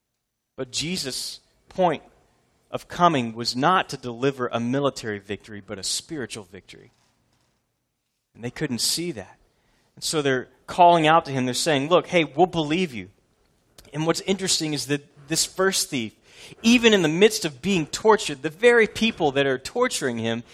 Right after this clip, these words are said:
he joins in with them. Perhaps as a way of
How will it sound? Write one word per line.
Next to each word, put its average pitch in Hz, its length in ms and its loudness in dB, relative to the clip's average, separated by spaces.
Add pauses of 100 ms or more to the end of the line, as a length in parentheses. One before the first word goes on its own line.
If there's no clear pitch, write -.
(120)
he 180 160 -2
joins 165 460 0
in 151 380 -2
with 151 280 -4
them. 104 280 -6 (1080)
Perhaps 147 420 -2
as 143 160 -4
a 127 60 -10
way 120 320 2
of 101 200 -4